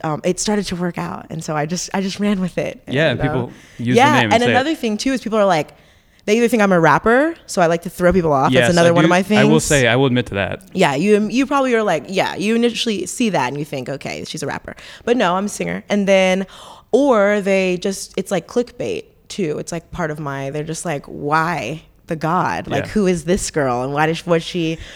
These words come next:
Speaker 1: refer to herself as this?" You know what I mean? So it was all those things kind of combined. And now, um, it's just fun.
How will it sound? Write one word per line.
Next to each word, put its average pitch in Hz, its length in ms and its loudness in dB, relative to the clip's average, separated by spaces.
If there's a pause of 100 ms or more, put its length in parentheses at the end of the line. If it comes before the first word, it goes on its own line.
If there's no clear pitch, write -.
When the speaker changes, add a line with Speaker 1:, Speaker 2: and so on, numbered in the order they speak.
(120)
Speaker 1:
refer 208 320 2
to 208 140 0
herself 185 420 2
as 156 200 -2
this?" 175 380 2
You 180 100 -2
know 165 80 -2
what 156 100 -2
I 156 80 -2
mean? 156 240 -6
So 160 340 -2 (580)
it 262 60 6
was 311 160 0
all 262 140 4
those 202 180 0
things 156 380 -2
kind 151 240 -4
of 127 160 -6
combined. 135 500 -4
And 151 160 -4
now, 190 540 4
um, 165 640 0 (500)
it's 170 180 -10
just - 280 -6
fun. 180 400 -6